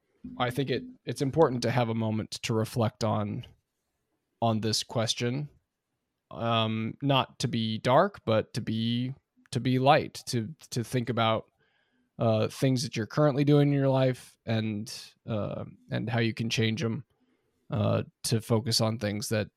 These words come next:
that, you know, make you happy and make your, your life,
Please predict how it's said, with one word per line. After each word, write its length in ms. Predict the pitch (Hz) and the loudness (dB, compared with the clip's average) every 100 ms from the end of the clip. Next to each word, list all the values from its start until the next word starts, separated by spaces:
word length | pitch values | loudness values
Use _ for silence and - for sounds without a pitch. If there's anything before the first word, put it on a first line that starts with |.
| _ | _
that, 640 | 165 104 92 - - - - _ _ | -4 -4 -4 -10 -12 -12 -18 _ _
you 160 | - 113 | -10 -6
know, 120 | 104 | -4
make 240 | 110 110 | -2 -4
you 80 | 117 | -4
happy 400 | 135 113 - 113 | -2 0 0 -2
and 120 | 113 | -2
make 360 | 107 101 - - _ _ _ _ _ _ | -2 -6 -8 -20 _ _ _ _ _ _
your, 640 | 123 107 107 101 101 101 - | -2 0 0 0 -2 -6 -8
your 220 | - 110 | -6 -4
life, 500 | 104 101 101 - - | -2 0 -2 -6 -16